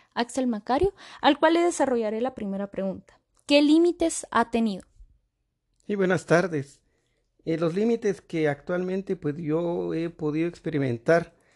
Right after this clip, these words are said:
Speaker 2: para el desarrollo personal en mi vida,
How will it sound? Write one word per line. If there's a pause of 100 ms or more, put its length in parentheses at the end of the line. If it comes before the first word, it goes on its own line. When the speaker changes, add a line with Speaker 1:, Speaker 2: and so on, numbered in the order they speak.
(420)
Speaker 2:
para
el
desarrollo
personal
en
mi
vida,